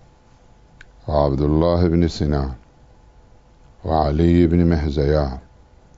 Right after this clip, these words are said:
وعلي بن سليمان، ومحمد بن الحسن بن أبي سار الرواسي، وجماعة من قومه، ومحمد بن علي بن أبي شعبة الحلبي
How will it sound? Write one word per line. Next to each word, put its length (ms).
وعلي 520
بن 200
سليمان، 840
ومحمد 680
بن 240
الحسن 540
بن 300
أبي 260
سار 640
الرواسي، 880
وجماعة 680
من 280
قومه، 540
ومحمد 1000
بن 180
علي 560
بن 300
أبي 320
شعبة 500
الحلبي 800